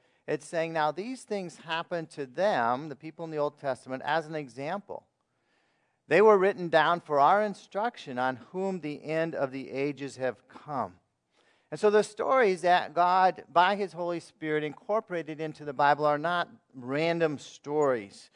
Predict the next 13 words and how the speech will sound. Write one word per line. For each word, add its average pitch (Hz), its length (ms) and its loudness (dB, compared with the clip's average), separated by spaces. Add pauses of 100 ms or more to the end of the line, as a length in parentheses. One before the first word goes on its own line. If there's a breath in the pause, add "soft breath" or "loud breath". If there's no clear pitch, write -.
(300 soft breath)
They're 160 160 2
not 175 340 2
just 180 500 0
there 151 160 -2
to 147 120 -6
tell 156 240 2
us 143 120 0
what 135 140 -6
happened 131 400 -6
long 131 180 0
ago, 131 280 2
although 135 260 6
they 135 300 2